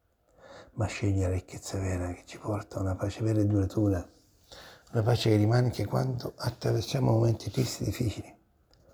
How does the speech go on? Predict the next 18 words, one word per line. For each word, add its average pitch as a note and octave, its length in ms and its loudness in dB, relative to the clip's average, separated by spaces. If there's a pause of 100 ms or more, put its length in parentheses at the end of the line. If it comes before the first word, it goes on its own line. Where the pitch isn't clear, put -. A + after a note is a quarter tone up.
(180)
Scopriremo F#2+ 640 4
così - 400 -8 (560)
che - 140 -2
la F#2+ 100 2
sua G2 160 -2
presenza G2 500 0
nella F#2+ 120 -2
nostra G2+ 200 -6
vita - 360 -8 (480)
è G2 160 -2
l'origine G2+ 580 0
della F2+ 180 -4
nostra - 260 -16
gioia, - 440 -20 (1040)
è - 160 -18
la F2+ 120 -4
fonte. - 520 -12 (1600)
Arricchiremo F#2+ 800 4